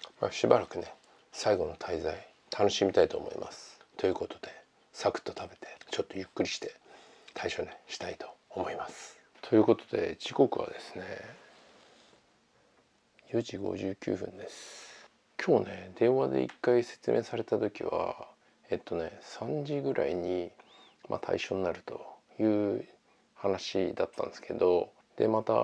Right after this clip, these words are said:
詳しい話は連絡しますみたいな感じで、まあ、それからね、<laughs> 何の音沙汰もなく、この時間になっております。あの、レンタカーの予約はね、六時ということで、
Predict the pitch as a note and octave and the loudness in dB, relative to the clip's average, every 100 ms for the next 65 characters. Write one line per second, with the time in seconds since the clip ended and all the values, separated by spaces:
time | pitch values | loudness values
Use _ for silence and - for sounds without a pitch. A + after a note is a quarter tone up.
0 | A#2 - B2 A#2+ - A2 G2 F2+ - E2+ | 2 0 0 2 2 2 2 -2 -2 -2
1 | E2 F2+ F#2 - - F2+ - - - - | 0 2 2 0 -2 -2 -4 -10 -4 -4
2 | - - F#2 F#2+ F2+ F#2+ F2 - - - | -4 -8 -6 -6 2 4 4 -2 -12 -20
3 | - G#2 - A2+ A2 G#2+ G2 F2 E2+ - | -2 -2 0 0 2 2 4 2 -2 -10
4 | _ _ - - C#5+ - - - - - | _ _ -6 -2 -2 -4 -10 -14 -14 -8
5 | - - - - - - G#2 G2+ F#2+ - | -8 -8 -10 -10 -8 0 4 6 6 6
6 | G2 - G2 F#2 G2+ G2 F#2 - - - | 4 2 0 -2 -4 -10 -10 -12 -14 -20
7 | _ _ - - - - G2 F2+ F#2+ F#2 | _ _ -20 -20 -2 4 4 4 4 4
8 | F2+ F2 - - - - - - - - | 4 -2 -6 -10 -8 -10 -14 -20 -20 -20
9 | - - G2 G2+ A2+ A#2 G#2 F#2 F2+ F2 | -10 -4 4 6 6 4 2 2 4 2
10 | - F2 G2 G2 G2 F#2+ - A#2+ - - | 2 -4 -4 -8 2 2 4 -2 -2 0
11 | F2 - - F2+ F#2 - | -2 -2 -6 0 2 2